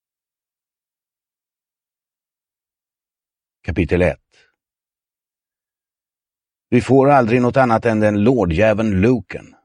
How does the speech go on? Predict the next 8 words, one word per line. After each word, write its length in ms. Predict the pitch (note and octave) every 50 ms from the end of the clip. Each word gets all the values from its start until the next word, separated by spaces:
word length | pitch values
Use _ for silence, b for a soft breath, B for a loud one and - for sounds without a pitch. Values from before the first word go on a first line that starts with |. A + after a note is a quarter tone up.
| _ _ _
och 100 | E2 F2+
några 260 | G2 G2+ G2 F#2+ F2+
satans 520 | - - - A#2+ F#2 - - G2+ F#2 F2 -
skator 640 | - - - C3 G2+ D#2+ - _ - B2 A#2+ G#2
utan 300 | F#2+ F#2 D#2+ - F2 E2
vingar, 580 | D#2 A2+ A#2 F#2+ D#2+ F2 G#2 G2+ D2+ - - _ _ _ _ _ _ _ _ _ _ _
flinade 420 | - G2 G2+ E2 D2+ D#2 D2+ D#2+
Gilman, 560 | E2+ D#2 E2 E2+ D#2+ D#2 D#2 D2 D2 C#2 -